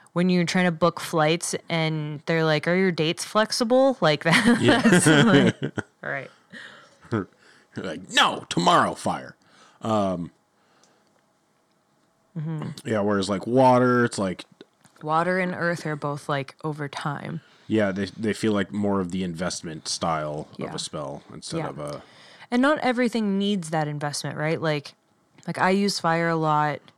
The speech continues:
Speaker 1: because it's, it feels to me very, like, final. Like, I
Speaker 2: It
Speaker 1: also have A D D, so, like, long-term shit, like, my brain doesn't really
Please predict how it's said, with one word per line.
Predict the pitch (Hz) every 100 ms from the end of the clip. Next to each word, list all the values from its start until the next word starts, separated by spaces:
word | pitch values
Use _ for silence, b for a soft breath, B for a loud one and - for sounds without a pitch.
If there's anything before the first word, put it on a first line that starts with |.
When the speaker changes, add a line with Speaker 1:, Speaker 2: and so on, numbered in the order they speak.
| _
Speaker 1:
because | 156 - 165 151 151
it's, | 151 - - - - - _ _ _ _ _ _ -
it | 185
feels | - 170 170 170 165
to | - 165
me | 156 156
very, | 151 156 151 147
like, | 147 139 131 - b b b b b b b _ _ _
final. | - - 143 156 214 254 269 _ _ _ _ -
Like, | 170 151 135 - - _ _ _ _ _ _ _ _ _ _ _ -
I | 175
Speaker 2:
It |
Speaker 1:
also | 175 175 180
have | 170 156
A | 160
D | 151
D, | 143 143 165
so, | 196 -
like, | 160 151 - -
long-term | 165 160 156 156 165 160 - 170 160 160 170 180 185
shit, | 170 - 185 190 - _ _ _
like, | 160 151 - b b b b b b _ _
my | 175 165
brain | 156 156 147 165 170
doesn't | 175 175 -
really | 175 175 180